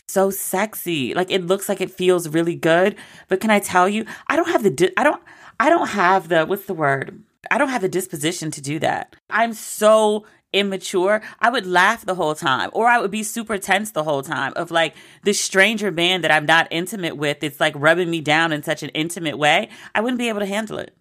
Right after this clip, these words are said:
Like, I love massages. I get them on a regular basis, but I always go to women.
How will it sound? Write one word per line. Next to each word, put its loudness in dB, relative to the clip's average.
Like, 2
I 4
love 6
massages. 2
I 0
get -4
them -2
on 2
a 0
regular 0
basis, -2
but 0
I 4
always 0
go -2
to -2
women. -4